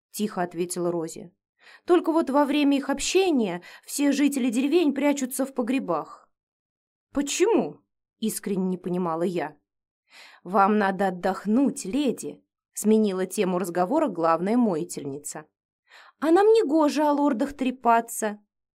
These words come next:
Она отвернула голову, но я успела заметить искру страха в её глазах.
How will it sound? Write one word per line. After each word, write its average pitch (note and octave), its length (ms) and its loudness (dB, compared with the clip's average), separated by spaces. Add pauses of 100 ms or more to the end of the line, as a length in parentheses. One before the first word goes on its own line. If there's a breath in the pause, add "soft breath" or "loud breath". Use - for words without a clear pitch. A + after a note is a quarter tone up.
(300)
Она D4+ 340 2
отвернула C#4+ 640 0
голову, D4+ 560 -2 (180 loud breath)
но B3 120 2
я F4 180 4
успела G#3 500 -2
заметить F3+ 520 -4
искру A#3+ 360 -4
страха F3+ 560 -4
в D#3 60 -12
её D#3 280 -8
глазах. D3+ 640 -6